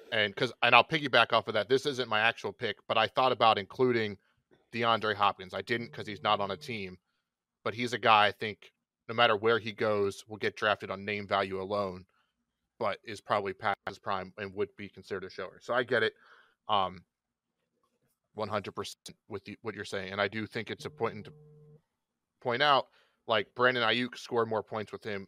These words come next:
George Kittle came out and said, "Brandon Ayuk, Brandon Ayuk tore up our defense." Like, that was the guy they drafted in the first round.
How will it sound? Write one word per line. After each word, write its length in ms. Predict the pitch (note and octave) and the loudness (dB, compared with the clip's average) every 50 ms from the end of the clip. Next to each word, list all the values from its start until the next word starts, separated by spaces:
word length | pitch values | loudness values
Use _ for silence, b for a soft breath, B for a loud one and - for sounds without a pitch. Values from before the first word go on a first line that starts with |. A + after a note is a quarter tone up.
| _ | _
George 300 | - - A#2 A#2 - - | -4 0 0 0 0 -2
Kittle 180 | - B2 A2+ G#2 | -2 -2 -2 -2
came 180 | - B2 A2 | -2 -2 -2
out 100 | G#2+ G2+ F2+ | -2 -2 -2
and 80 | G2 | -4
said, 340 | - - A#2+ A2+ G#2+ G2+ F#2+ - _ _ _ _ _ _ _ - | -8 -4 0 0 0 0 -2 -4 _ _ _ _ _ _ _ -4
"Brandon 280 | A2+ A#2 A2 G#2 G#2 | -2 -2 -2 -2 -2
Ayuk, 260 | G#2 G#2 G#2 G#2 G#2 - - _ _ _ _ _ | -2 -2 -2 -2 -4 -6 -12 _ _ _ _ _
Brandon 300 | A#2+ A#2 A#2 A#2 A#2 G#2+ | -2 0 0 0 0 -2
Ayuk 200 | G#2 G#2+ A2 A2 - _ | -2 -2 -4 -6 -8 _
tore 240 | - - A#2 A2 A2 | -6 -2 0 0 2
up 120 | G#2 G2 | 0 0
our 120 | G#2 G2+ G2 | -2 -4 -4
defense." 500 | - A2 G#2+ G2+ - G2+ F#2 F#2 - - | -6 -8 -12 -12 -10 -12 -12 -12 -12 -10
Like, 240 | A2 G#2 G2 - - - - - - | -8 -8 -8 -10 -16 -20 -6 0 2
that 180 | A#2 B2 A2+ | 2 4 2
was 100 | A2 G#2+ | 0 -6
the 80 | - A2 | -8 -4
guy 160 | G#2 G#2+ G#2+ | -2 -2 -2
they 140 | G2+ G2+ G2 | -2 -2 -4
drafted 320 | - G#2+ G2+ G2+ - G2+ | -4 -4 -6 -6 -8 -10
in 40 | G2 | -14
the 60 | G2 | -14
first 320 | - _ G2+ G2+ F#2+ - - | -12 _ -10 -10 -10 -10 -10
round. 220 | G2 G2 F#2+ F#2+ | -10 -10 -10 -12